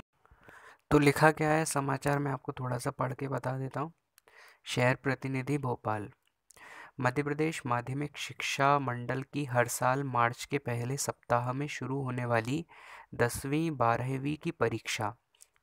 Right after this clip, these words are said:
इस बार कोरोना के चलते लेट होगी। वार्षिक परीक्षा पन्द्रह अप्रैल के बाद होने की संभावना है,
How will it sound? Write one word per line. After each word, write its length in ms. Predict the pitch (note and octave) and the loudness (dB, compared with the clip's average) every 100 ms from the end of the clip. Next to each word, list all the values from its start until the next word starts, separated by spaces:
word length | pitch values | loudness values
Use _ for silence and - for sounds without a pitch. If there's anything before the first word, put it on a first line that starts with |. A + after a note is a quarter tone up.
| - | -6
इस 160 | C#3 D3 | -2 2
बार 300 | C#3 D3 D#3 | 4 4 2
कोरोना 500 | - C3 C3 C3+ D#3 | -2 0 2 2 2
के 140 | D#3+ | 0
चलते 520 | - A#2+ - A#2+ E3 - - - - | 2 2 2 -2 -2 -6 -20 -16 0
लेट 320 | B2+ C#3+ D#3 | 8 8 8
होगी। 380 | A#2+ A2 G#2+ A#2+ _ _ _ _ _ - - - - - _ B2+ | 2 -2 -4 -16 _ _ _ _ _ -20 -20 -20 -20 -20 _ 8
वार्षिक 400 | B2 C3 - - | 8 8 2 2
परीक्षा 420 | D#3+ D#3+ - F3 | 2 2 0 -2
पन्द्रह 460 | - C3 B2+ C#3+ | 0 0 2 0
अप्रैल 300 | D3 - D3 | -2 0 -2
के 120 | D3 D3 | 0 0
बाद 220 | C#3+ C#3+ | 0 0
होने 240 | B2 B2 | -4 -4
की 120 | C3 | -4
संभावना 560 | D#3+ B2+ A2+ A2 A2 A2 | -4 -4 -2 -2 -2 -4
है, 300 | G#2+ A#2 | -8 -10